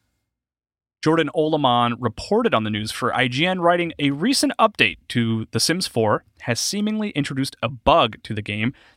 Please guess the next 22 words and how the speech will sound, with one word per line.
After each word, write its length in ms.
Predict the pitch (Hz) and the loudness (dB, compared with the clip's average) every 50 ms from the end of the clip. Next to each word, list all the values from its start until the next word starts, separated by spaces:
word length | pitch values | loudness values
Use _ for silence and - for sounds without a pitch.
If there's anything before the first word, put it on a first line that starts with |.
| _ - | _ 0
that 140 | 120 110 | 2 2
is 140 | 113 107 - | 2 0 -2
causing 480 | - - 147 160 165 160 165 165 151 131 | 2 4 4 4 4 2 0 -2 -2 -2
some 360 | - - 156 156 175 185 180 | 0 2 2 2 2 2 0
Sims 460 | - - - 175 170 135 113 113 - | -2 -2 0 2 2 2 0 0 -2
to 100 | - - | -6 -8
pee 440 | - _ - - 185 185 190 185 156 | -6 _ -6 -6 -4 -4 -4 -4 -4
fire. 760 | - - - - - - 135 156 170 131 107 - - - _ _ _ _ _ _ _ _ _ _ | -6 -8 -14 -2 2 2 4 4 2 0 -4 -6 -10 -18 _ _ _ _ _ _ _ _ _ _
Why 200 | - 117 156 220 | 2 2 4 4
is 100 | 240 208 | 2 2
my 140 | 220 226 208 | 0 0 0
Sims 380 | - - - 190 190 185 - | 0 -2 -2 -2 -2 -4 -4
pee 260 | - - - 180 175 156 | -6 -6 -4 -4 -2 -2
literally 540 | 123 117 127 151 175 180 175 170 180 - | 0 0 2 2 2 2 0 -2 -4 -2
in 120 | 131 131 117 | -2 -2 -4
flames? 680 | - - - 165 175 170 131 - 73 - - - - - | -4 -4 -4 -2 -2 0 -2 -4 -6 -10 -20 -20 -8 -4
Is 100 | 120 120 | -2 -2
it 80 | 143 | 0
because 360 | - 156 - - - 196 208 - | 0 -2 0 0 -2 -2 -2 -2
he 100 | 233 147 | -4 -4
is 100 | 113 - | -4 -6
tense?" 460 | - - - 165 247 - - - | -6 -2 0 0 0 0 -4 -10